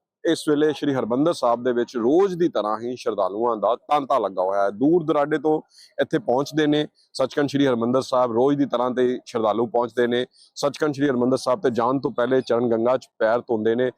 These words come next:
ਉਸ ਤੋਂ ਬਾਅਦ ਇਸ਼ਨਾਨ ਕਰਦੇ ਨੇ, ਇਸ਼ਨਾਨ ਕਰਨ ਤੋਂ ਬਾਅਦ ਮੱਥਾ ਟੇਕਦੇ ਨੇ। ਅਹ, ਇਸ ਤੋਂ ਪਹਿਲੇ ਮੈਂ ਵੀ ਦੱਸਣਾ ਚਾਹਾਂਗਾ ਕਿ ਸ਼੍ਰੋਮਣੀ ਗੁਰਦੁਆਰਾ ਪ੍ਰਬੰਧਕ, ਸ਼੍ਰੋਮਣੀ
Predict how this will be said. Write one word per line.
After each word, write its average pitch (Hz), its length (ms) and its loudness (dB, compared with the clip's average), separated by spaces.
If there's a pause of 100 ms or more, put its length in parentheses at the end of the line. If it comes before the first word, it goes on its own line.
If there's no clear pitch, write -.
(260)
ਉਸ 131 120 -4
ਤੋਂ 147 80 0
ਬਾਅਦ 147 180 2
ਇਸ਼ਨਾਨ 147 480 0
ਕਰਦੇ 127 320 0
ਨੇ, 131 140 0
ਇਸ਼ਨਾਨ 139 480 -2
ਕਰਨ 123 200 -2
ਤੋਂ 120 120 -4
ਬਾਅਦ 113 360 0
ਮੱਥਾ 127 380 -2
ਟੇਕਦੇ 95 280 -6
ਨੇ। 95 80 -6
ਅਹ, 135 680 -2 (120)
ਇਸ 151 80 -4
ਤੋਂ 180 140 -2
ਪਹਿਲੇ 180 360 2 (280)
ਮੈਂ 156 100 2
ਵੀ 190 80 2
ਦੱਸਣਾ 156 300 -2
ਚਾਹਾਂਗਾ 143 400 0
ਕਿ 147 140 -4
ਸ਼੍ਰੋਮਣੀ 131 360 2
ਗੁਰਦੁਆਰਾ 127 360 0
ਪ੍ਰਬੰਧਕ, 123 420 -4 (200)
ਸ਼੍ਰੋਮਣੀ 147 420 0